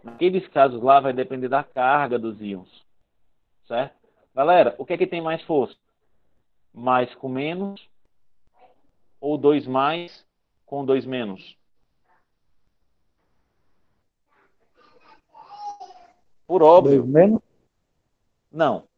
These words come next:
Speaker 1: As cargas duplas vão ter mais força de atração do que duas cargas simples, concorda?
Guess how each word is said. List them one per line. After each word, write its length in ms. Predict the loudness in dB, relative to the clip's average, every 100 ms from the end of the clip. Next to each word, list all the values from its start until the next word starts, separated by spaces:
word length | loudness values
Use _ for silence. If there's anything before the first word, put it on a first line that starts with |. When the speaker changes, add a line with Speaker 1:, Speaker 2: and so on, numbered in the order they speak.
| _
Speaker 1:
As 220 | -8 -8 0
cargas 400 | 2 4 2 2
duplas 480 | 0 0 2 0
vão 140 | 0 -4
ter 120 | -4
mais 220 | -4 -6
força 220 | -6 -6
de 80 | 2
atração 500 | 4 6 4 2 -4
do 120 | -4
que 180 | -4 -2
duas 220 | 0 0
cargas 300 | 0 0 0
simples, 280 | -2 -6 -12
concorda? 460 | -12 -2 0 0